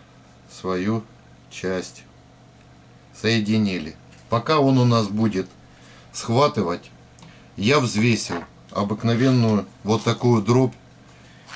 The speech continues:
если как для охотников это где-то единица или ноль. Подобрал по весу, чтобы мой поплавок соответствовал семи граммам. Взял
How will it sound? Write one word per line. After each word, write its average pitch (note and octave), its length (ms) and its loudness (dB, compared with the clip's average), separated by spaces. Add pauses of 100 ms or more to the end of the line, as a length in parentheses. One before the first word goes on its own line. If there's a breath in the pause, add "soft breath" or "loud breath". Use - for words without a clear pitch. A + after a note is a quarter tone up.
если A2 340 0
как G#2+ 280 0
для G#2+ 200 2
охотников G2+ 680 -2 (280)
это G#2 300 -2
где-то F#2+ 420 -4
единица G2 800 0 (220)
или G2+ 240 0
ноль. C3 300 4 (1700 loud breath)
Подобрал B2+ 580 2
по A#2+ 200 0
весу, A2 380 0
чтобы G#2+ 300 -2
мой A2 200 2
поплавок G#2 640 0
соответствовал F2+ 920 -4 (760 loud breath)
семи A#2+ 600 4
граммам. B2 560 2 (1200 loud breath)
Взял B2 460 2